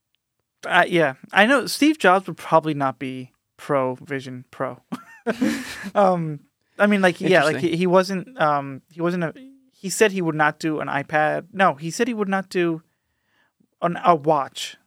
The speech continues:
Speaker 1: I remember he
Speaker 2: Hmm.
Speaker 1: went on record for saying he wouldn't do a watch.
Speaker 2: Interesting.
Speaker 1: Um, then they did the watch. I think, um, he was a visionary genius. And so I think he saw things that were, like, timeless.
Speaker 2: Hmm.
Speaker 1: And I don't know if,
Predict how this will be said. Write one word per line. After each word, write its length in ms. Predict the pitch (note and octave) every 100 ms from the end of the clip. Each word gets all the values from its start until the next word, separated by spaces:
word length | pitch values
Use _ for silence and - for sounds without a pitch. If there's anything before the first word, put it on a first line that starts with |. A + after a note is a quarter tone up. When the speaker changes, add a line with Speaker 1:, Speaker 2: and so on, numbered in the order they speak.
| _
Speaker 1:
I 60 | D#3+
remember 200 | F3+ -
he 60 |
Speaker 2:
Hmm. 60 | E3+
Speaker 1:
went 120 | E3+
on 80 | D#3
record 280 | C#3+ - C3+
for 80 | C#3
saying 220 | - C3+
he 80 | C#3
wouldn't 220 | C#3 C3+
do 80 | B2
a 40 |
watch. 460 | - A#2+ - - - -
Speaker 2:
Interesting. 460 | D3+ D3 - C#3+ D3
Speaker 1:
Um, 420 | D#3 C#3+ C3+ D3 - _ _
then 100 | D#3+ D#3+
they 60 |
did 140 | D3+ D3
the 100 | C3+
watch. 380 | C3 C#3 - - _ _ _ _
I 80 | F3
think, 300 | F3 G#3+ F3+
um, 380 | E3 D#3 C#3 C3 - _ _ _ _ _ _ _ _
he 220 | - A#3+ C4+
was 160 | F#3
a 100 | D#3+ - _ _
visionary 640 | _ D3 C#3+ E3+ E3+ D3+ C3
genius. 600 | - D3+ C3 C3 - - _ _ _
And 80 | E3
so 100 | F3+
I 40 | E3+
think 180 | G#3+ G#3+
he 100 | F3+
saw 380 | - - E3
things 260 | D#3+ E3 D3
that 100 | D#3
were, 80 | C#3
like, 180 | C3 -
timeless. 680 | - - C#3+ C#3+ F#3 - - _ _ _
Speaker 2:
Hmm. 140 | D#3+ B2+ _ _ _ _ _ _
Speaker 1:
And 100 | D#3+
I 140 | D#3 F3+
don't 220 | G3+ E3
know 280 | D#3+ D#3+ -
if, 420 | D3 - -